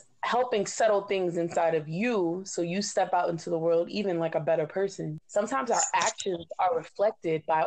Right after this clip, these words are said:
all the things that are going on with us inside, and we don't even realize it. So it's important to love yourself and to cultivate a good inside.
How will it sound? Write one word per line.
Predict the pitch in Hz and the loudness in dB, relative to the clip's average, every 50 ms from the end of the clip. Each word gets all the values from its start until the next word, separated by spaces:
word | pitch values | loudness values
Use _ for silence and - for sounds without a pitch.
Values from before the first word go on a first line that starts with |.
| 165 - | 0 0
all | 180 185 185 196 202 190 | 2 2 2 2 2 2
the | 180 180 165 | 0 -2 -2
things | 185 190 185 175 165 | -2 -2 -2 0 0
that | 180 165 | 2 0
are | 160 | 0
going | 160 156 170 170 170 | 0 0 0 0 2
on | 165 165 160 160 | 0 0 -2 -2
with | 160 - - | -4 -6 -8
us | - - - | -10 -8 -6
inside, | - 180 165 165 - - 180 175 175 165 156 151 151 156 - - - - - - | -4 -4 -4 -4 -2 0 0 2 2 2 2 0 -2 -4 -10 -20 -20 -20 -10 -4
and | 170 170 | -2 0
we | 175 196 | 0 0
don't | 202 196 190 | 0 0 0
even | 180 160 165 156 156 | 0 -2 -2 0 0
realize | 170 190 214 214 190 170 160 156 147 | 2 2 2 2 2 2 0 -2 -4
it. | 165 165 - - _ _ _ _ _ _ _ _ | -4 -6 -6 -8 _ _ _ _ _ _ _ _
So | - - 214 202 | -2 0 2 2
it's | 196 - 202 | 2 2 0
important | 175 165 160 - - 240 247 247 214 180 165 160 160 165 - - _ _ _ _ _ _ _ - | -2 -2 -2 -2 0 2 2 2 2 0 0 -2 -2 -4 -6 -10 _ _ _ _ _ _ _ -2
to | - 190 | 0 0
love | 165 156 160 170 220 254 247 | 2 4 4 4 4 4 4
yourself | 233 208 196 - - 175 160 156 151 151 - - | 2 0 0 0 0 2 2 2 0 -2 -4 -6
and | 175 156 | -6 -2
to | - 170 | -2 -4
cultivate | 165 - - 202 208 208 - 208 190 175 - - | -4 -2 -2 -2 -2 0 -2 0 0 0 0 0
a | - 156 | -2 -2
good | 147 170 160 160 156 - | -2 -2 -2 -2 -2 -2
inside. | 185 208 233 254 247 - 196 165 156 156 156 151 156 | -2 0 0 0 0 0 2 2 2 2 0 -2 -4